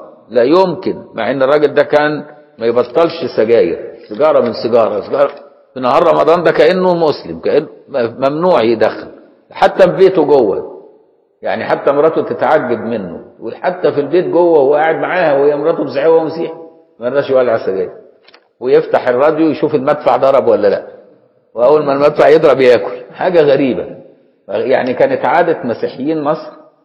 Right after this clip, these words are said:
اتربوا على هذا. واخد بالك؟ أنا كان ليا واحد صديق اسمه الدكتور عادل، دلوقتي قاعد في أمريكا بقاله تلاتين سنة. ده كان مسيحي، وكنا نواب مع بعض في المستشفى، يعني بنبات في المستشفى مع بعض. كان هو، إحنا في وحدة واحدة،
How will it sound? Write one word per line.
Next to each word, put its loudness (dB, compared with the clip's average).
اتربوا -2
على -2
هذا. -10
واخد -10
بالك؟ -6
أنا -2
كان 0
ليا 2
واحد 0
صديق -2
اسمه -8
الدكتور -4
عادل، 0
دلوقتي 0
قاعد 0
في 0
أمريكا -2
بقاله 0
تلاتين -6
سنة. -8
ده -4
كان -2
مسيحي، -10
وكنا -4
نواب 0
مع -2
بعض 0
في -8
المستشفى، -10
يعني -4
بنبات -4
في -12
المستشفى -10
مع -6
بعض. -6
كان -12
هو، -4
إحنا -8
في -4
وحدة -2
واحدة، -6